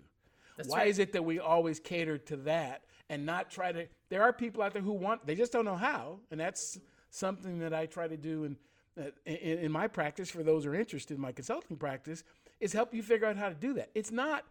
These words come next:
Speaker 2: really as hard as you thought if you get somebody to tutor you a little bit.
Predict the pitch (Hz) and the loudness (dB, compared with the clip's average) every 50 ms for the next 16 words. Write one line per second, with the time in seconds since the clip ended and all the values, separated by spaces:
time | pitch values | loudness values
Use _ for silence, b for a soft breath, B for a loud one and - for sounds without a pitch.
0 | b b b b b b b b 160 156 185 247 294 311 254 180 165 165 - 165 | b b b b b b b b -6 -2 0 0 2 2 2 2 2 2 0 -2
1 | 165 170 - - 185 208 214 208 190 185 165 151 143 156 156 143 _ _ _ _ | -4 -4 -6 -6 -4 -2 -2 -2 -2 -4 -8 -10 -12 -14 -14 -16 _ _ _ _
2 | _ _ - 214 220 254 269 240 185 - - _ _ _ b b b b b b | _ _ -2 0 0 0 0 -2 -4 -6 -10 _ _ _ b b b b b b
3 | b b _ - 214 214 233 233 226 208 196 208 175 160 190 190 196 - - 214 | b b _ -4 0 0 0 0 -2 -6 -8 -8 -4 -2 -2 -2 -2 -4 -4 -4
4 | 196 185 175 175 170 170 170 165 156 156 147 151 - 190 196 180 160 143 135 135 | -2 0 2 2 2 2 2 0 -2 -4 -6 -4 -2 -2 0 0 0 0 0 -2
5 | 120 117 120 113 107 101 110 107 95 - | -2 -2 -4 -6 -8 -10 -12 -16 -16 -16